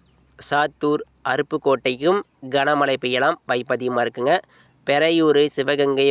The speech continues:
மானாமதுரை, காரைக்குடிக்கெல்லாம் வாய்ப்பு அதிகமா இருக்கு. மணப்பாறை, திண்டுக்கலுக்கெல்லாம்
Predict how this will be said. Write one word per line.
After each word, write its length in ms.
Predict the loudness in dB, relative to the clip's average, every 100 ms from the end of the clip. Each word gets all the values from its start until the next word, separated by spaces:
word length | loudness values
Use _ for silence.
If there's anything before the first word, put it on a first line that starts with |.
| 4
மானாமதுரை, 680 | 2 4 2 2 0 0 -2 -2
காரைக்குடிக்கெல்லாம் 760 | 0 0 -2 -2 -4 -2 0 2
வாய்ப்பு 240 | 0 0
அதிகமா 300 | -2 -2 -2 -2
இருக்கு. 240 | 0 -2 -2 -4 -2
மணப்பாறை, 560 | 0 0 0 0 0 -2
திண்டுக்கலுக்கெல்லாம் 840 | -2 -2 -2 -2 -2 0 0 0